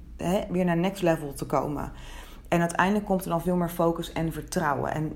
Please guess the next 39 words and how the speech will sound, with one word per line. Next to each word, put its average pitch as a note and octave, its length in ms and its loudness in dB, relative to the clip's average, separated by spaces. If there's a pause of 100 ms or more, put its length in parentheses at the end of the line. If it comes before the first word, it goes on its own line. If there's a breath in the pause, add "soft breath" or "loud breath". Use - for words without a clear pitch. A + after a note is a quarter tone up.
ook E3+ 180 0
na F3 160 2
zo'n D#3 140 -4
sessie, G3+ 400 0
weet F3+ 240 4
je, F#3+ 60 -2
heb F3 120 0
je F#3 100 0
weer E3 140 2
een C#3+ 200 -2
boost A3+ 280 2
gehad. E3 320 0
Kun G3+ 120 0
je G3 60 2
er F3+ 60 2
weer F3 80 0
tegenaan. F#3+ 760 0 (480 loud breath)
En E3+ 220 0
weet F#3+ 260 4
je G#3+ 80 2
precies F3 460 -2 (160)
wat F3 260 4
je E3+ 80 -4
moet D#3+ 200 -2
gaan D3 260 -6
doen. C#3 320 -2 (120)
En D3 80 -4
dat D3+ 160 -2
is D#3+ 120 -6
gewoon C#3+ 240 -4
het C#3+ 100 -8 (140)
meest D3+ 340 -2
belangrijke D3+ 520 -4
voor C#3 340 -10 (300)
de D3 120 -8
mensen D3 340 -4
die C#3+ 220 -8
ik, - 140 -14
eh, C#3+ 200 -8